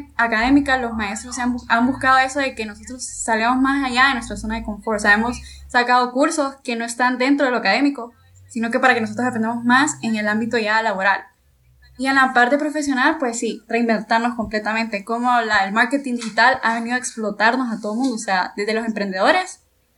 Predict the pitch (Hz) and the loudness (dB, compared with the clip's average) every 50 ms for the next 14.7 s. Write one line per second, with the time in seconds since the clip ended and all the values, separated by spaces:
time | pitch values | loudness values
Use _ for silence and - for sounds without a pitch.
0 | _ - 226 240 240 240 240 226 220 202 202 208 214 233 254 247 240 233 262 277 | _ -4 -2 -2 0 2 2 2 2 2 2 2 0 0 0 0 0 2 0 0
1 | 277 240 214 - - 226 240 247 254 240 254 240 226 226 240 240 240 240 220 208 | 0 -2 -4 -4 -4 -2 0 0 0 0 -2 -2 -2 -2 -4 -4 -4 -4 -2 -2
2 | 185 180 - 214 226 226 240 220 208 214 - - 220 233 247 247 - _ _ _ | -2 0 0 0 2 2 0 0 0 -2 -2 -2 0 2 2 0 -2 _ _ _
3 | _ _ _ _ _ - - 233 233 240 233 233 240 240 269 247 233 220 220 220 | _ _ _ _ _ -16 -12 -8 -2 0 2 4 4 4 2 0 2 2 4 4
4 | 233 240 240 240 233 220 220 220 240 226 220 226 226 233 247 254 254 240 233 240 | 6 6 4 4 4 2 0 0 -2 -2 0 -2 -2 -2 0 2 2 2 2 0
5 | 233 226 226 226 214 208 202 190 220 240 240 202 - - - _ _ _ _ _ | -2 -4 -4 -6 -6 -4 0 2 4 4 4 2 0 -6 -18 _ _ _ _ _
6 | _ _ _ - 214 214 208 233 240 - - 277 262 247 226 226 - 247 262 233 | _ _ _ -6 -2 0 0 0 0 0 -2 -2 -2 -2 -4 -2 0 0 0 2
7 | 202 202 220 220 240 240 277 262 254 226 220 233 254 269 285 285 247 214 208 208 | 0 0 -2 -2 -2 -2 -2 -2 -4 -2 0 0 2 2 2 2 0 -2 -2 -2
8 | 208 214 214 247 240 247 240 226 226 226 220 214 - 190 190 202 208 208 190 175 | -4 -4 -4 -4 -4 -4 -2 -2 -2 -2 -4 -4 -6 -6 -2 2 4 4 4 2
9 | - 247 262 - - 208 196 208 220 226 220 208 - 180 185 185 196 190 190 190 | 2 2 0 0 0 -2 -2 -2 -2 -2 -2 0 2 2 2 2 2 -2 -4 -4
10 | 185 - - - - - _ _ _ _ _ _ _ _ _ _ _ - - 240 | -2 -2 -2 -4 -6 -8 _ _ _ _ _ _ _ _ _ _ _ -18 -8 -4
11 | 247 262 285 277 247 262 269 277 277 285 254 247 262 269 294 277 269 247 240 254 | -2 -2 0 4 4 4 4 4 4 4 4 4 2 2 2 4 4 4 4 2
12 | 269 269 254 254 240 247 - 240 240 233 233 240 220 208 202 202 196 233 240 247 | 0 0 -2 -4 -6 -4 0 0 0 0 -2 -6 -8 -8 -8 -4 0 2 4 4
13 | 247 247 233 220 220 208 190 196 - - 240 247 254 254 240 240 240 240 240 240 | 4 2 0 -4 -4 -4 -4 -6 -4 -2 -2 -2 -2 -2 -4 -4 -4 -4 -4 -4
14 | 240 214 208 - 190 185 196 226 240 269 277 285 277 - | -4 -4 -4 -4 -4 -2 -2 -2 0 2 0 0 0 -4